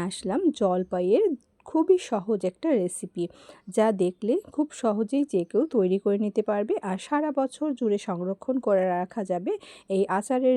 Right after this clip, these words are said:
রেসিপিটি খুবই সহজ, তেল ভিনেগার ছাড়াই এই আচারটি তৈরি করা যাবে, খেতে দুর্দান্ত হবে আর এটা সারা বছর জুড়েই সংরক্ষণ করা যাবে। কোনো প্রকার তেল দরকার হবে না, রোদে দেওয়ারও দরকার হবে না, ভিনেগারেরও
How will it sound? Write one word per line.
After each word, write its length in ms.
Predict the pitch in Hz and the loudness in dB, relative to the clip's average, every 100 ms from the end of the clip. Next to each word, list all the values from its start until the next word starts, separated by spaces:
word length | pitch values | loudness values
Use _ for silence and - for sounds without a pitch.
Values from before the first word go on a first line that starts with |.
| 208 | 4
রেসিপিটি 460 | 180 180 - 185 349 - | 0 -6 -8 -4 -4 0
খুবই 220 | 330 330 320 | 2 2 2
সহজ, 360 | 233 185 202 277 - - | 0 0 2 2 0 -2
তেল 200 | 190 196 208 | 2 2 2
ভিনেগার 380 | 196 190 196 220 - | 0 0 0 -2 -2
ছাড়াই 320 | 247 240 262 262 | 0 2 2 0
এই 80 | 269 247 220 | 0 0 -4
আচারটি 360 | 247 262 - 302 | -4 -6 -2 2
তৈরি 220 | 208 196 208 | 2 2 2
করা 160 | 208 214 | 2 2
যাবে, 200 | 226 226 392 _ - - - | 0 -2 -4 _ -20 -20 -4
খেতে 280 | 226 202 262 214 | 2 2 2 0
দুর্দান্ত 480 | 190 185 190 185 196 247 | 0 0 -2 -2 0 -2
হবে 240 | 185 180 339 _ _ - - 190 | -4 -4 -6 _ _ -18 -6 -2
আর 100 | 214 285 | 0 0
এটা 180 | 196 247 381 - | -2 -4 -4 -6
সারা 220 | 233 190 196 | -4 0 0
বছর 240 | 190 - 247 | 0 -2 -2
জুড়েই 280 | 214 190 359 339 | 0 2 2 0
সংরক্ষণ 440 | 254 202 196 - 233 226 | -2 -2 -2 -2 -2 0
করা 160 | 180 180 | 0 0
যাবে। 200 | 175 196 453 - _ _ _ _ _ _ _ - | -2 -2 -4 -6 _ _ _ _ _ _ _ -4
কোনো 160 | 247 262 262 | 0 0 2
প্রকার 260 | 240 240 294 - | 0 0 -4 0
তেল 160 | 202 208 233 180 | 2 2 0 0
দরকার 260 | 185 196 214 | 0 -2 -2
হবে 200 | 175 180 208 | -2 -2 -4
না, 60 | 427 _ _ _ - | -6 _ _ _ 12
রোদে 240 | 233 233 233 | 12 12 8
দেওয়ারও 240 | 226 254 269 | 8 8 8
দরকার 260 | 208 190 190 196 | 6 4 2 2
হবে 200 | 190 190 | 0 0
না, 60 | 208 370 208 | 0 0 2
ভিনেগারেরও 520 | 214 202 208 202 240 | 2 2 2 4 4